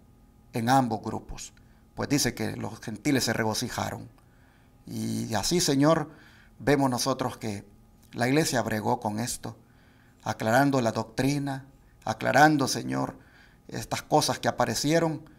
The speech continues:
la iglesia salió adelante. Ahora, Señor, sabemos que,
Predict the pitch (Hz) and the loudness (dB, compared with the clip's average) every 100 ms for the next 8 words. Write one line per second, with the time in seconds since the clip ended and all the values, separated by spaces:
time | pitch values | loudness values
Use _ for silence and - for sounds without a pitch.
0 | - - - - 123 120 117 110 120 113 | -20 -20 -20 -16 -4 -2 0 -2 -2 -6
1 | 110 - - _ _ - - 131 98 101 | -8 -16 -20 _ _ -4 -2 0 0 -2
2 | 95 - - - - - - _ - 117 | -6 -8 -12 -18 -20 -20 -20 _ -2 6
3 | 151 139 - 147 151 151 165 175 175 196 | 6 6 2 2 2 2 2 4 2 -2
4 | - 151 127 | -2 -2 -2